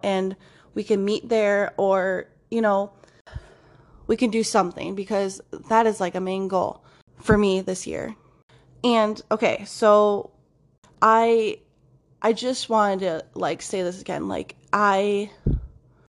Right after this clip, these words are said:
it's been a little bit difficult trying to explain where I'm, I'm going, what I have planned, but, like, my main goal for myself and my family is just, is just to be able to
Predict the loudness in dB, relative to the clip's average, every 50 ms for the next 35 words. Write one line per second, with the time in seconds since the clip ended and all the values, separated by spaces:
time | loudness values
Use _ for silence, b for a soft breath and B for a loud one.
0 | _ _ _ -2 -2 -2 0 2 2 4 4 2 2 2 2 2 2 2 2 0
1 | 0 -2 -4 -4 -8 -12 -8 -6 -4 -4 -4 -6 -8 _ _ _ _ _ -10 -4
2 | 0 2 2 2 2 0 -2 -2 -4 -4 -4 -6 -8 -6 -4 -2 -2 -2 -2 -2
3 | -2 0 0 0 0 -2 -4 -6 _ -4 -2 -2 -2 -2 -4 -6 -8 -10 _ _
4 | _ _ _ -2 -2 0 4 4 4 6 6 4 2 2 0 0 -2 -2 -2 0
5 | 0 -2 -2 -4 -6 -4 -4 -4 -6 -6 -6 -6 -4 -2 0 0 -2 -2 -4 -4
6 | -2 0 2 2 2 0 -4 B B B B B B B B B B B _ 2
7 | 4 4 6 4 4 2 2 0 0 0 2 2 4 4 4 4 2 -2 -6 -4
8 | -2 0 0 -2 -2 -6 -4 -2 0 0 0 0 -2 -6 -12 -20 -20 _ _ _
9 | _ _ _ -2 2 2 2 2 0 -2 -4 -2 -2 -2 -2 -2 -4 -4 -4 -4
10 | -6 -6 -6 -6 -8 -8 -8 -10 -14 _ _ _ _ -20 -20 _ _ _ _ 0
11 | 0 2 2 0 0 0 -2 -6 -8 -6 -6 -4 -4 -2 0 2 2 2 0 -2
12 | -4 -6 -6 -4 -2 -2 0 -2 -4 -6